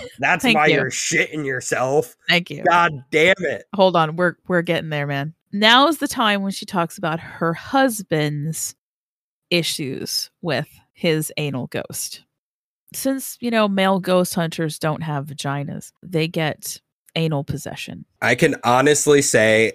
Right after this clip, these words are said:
Speaker 2: and I've been on quite a few investigations, right? No ghost has ever been in my butt.
Speaker 1: Mariana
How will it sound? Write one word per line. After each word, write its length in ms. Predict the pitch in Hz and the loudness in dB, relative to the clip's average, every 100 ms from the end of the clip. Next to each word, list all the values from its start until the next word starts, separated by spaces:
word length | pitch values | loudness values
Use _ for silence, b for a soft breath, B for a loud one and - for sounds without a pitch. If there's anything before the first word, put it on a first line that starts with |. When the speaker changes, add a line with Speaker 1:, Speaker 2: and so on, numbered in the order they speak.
| _ | _
Speaker 2:
and 140 | 117 113 | 0 2
I've 180 | 117 | 2
been 160 | 123 147 | 2 2
on 320 | 135 123 120 | 4 4 2
quite 320 | 107 - 123 | -2 0 2
a 40 | 120 | 2
few 440 | 120 110 107 104 - _ _ - | 0 -2 0 -2 -8 _ _ -8
investigations, 920 | 120 113 101 - 104 104 98 95 95 | -6 -2 -4 -4 -4 -4 -4 -10 -6
right? 320 | 101 104 110 _ _ _ | -2 -2 -2 _ _ _
No 220 | 120 113 | -2 0
ghost 300 | 110 107 101 - | 2 0 -2 -4
has 140 | 98 | -2
ever 200 | 101 98 | -2 -2
been 160 | 98 98 | -2 -2
in 80 | 92 | -2
my 100 | 90 | -6
butt. 300 | 98 92 - _ _ | -8 -12 -16 _ _
Speaker 1:
Mariana 560 | 180 175 180 156 160 | -4 -2 -2 -4 -4